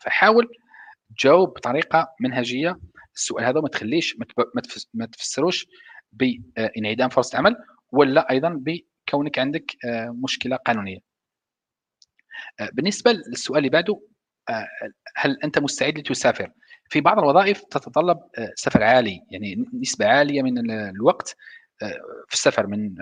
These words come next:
من مكان إلى آخر. فلما يس-، يسألك، آه، "هل أنت مستعد لأن تسافر؟" تقدر تجاوب. إذا كان أنت س-، الوظيفة هذه تناسبك، آه، في كله، قول: "أنا نقدر نسافر في أي وقت،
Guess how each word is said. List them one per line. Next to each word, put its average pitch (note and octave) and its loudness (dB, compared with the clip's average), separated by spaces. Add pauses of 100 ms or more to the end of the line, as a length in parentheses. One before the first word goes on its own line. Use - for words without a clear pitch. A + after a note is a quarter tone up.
من A2 -2
مكان A2+ -2
إلى G#2 -2
آخر. F#2 -10 (460)
فلما A#2+ 0
يس-، C#3 -4 (280)
يسألك، A#3 -4 (680)
آه، G#2 -8
"هل C3 2
أنت C#3 -4
مستعد B2+ -2
لأن B2 -6
تسافر؟" C4 -4 (140)
تقدر D#3 0
تجاوب. A2 -4
إذا G#2+ -6
كان C#3+ -6
أنت D#3+ -4
س-، - -4 (340)
الوظيفة B2 0
هذه A#2+ -4 (120)
تناسبك، D3+ -4 (800)
آه، G2 -8 (300)
في - -16
كله، D#3 2
قول: A#2 -4
"أنا A#2 -4
نقدر B2 -4
نسافر C3+ -2
في - -10
أي G#2+ -4
وقت، C3 -4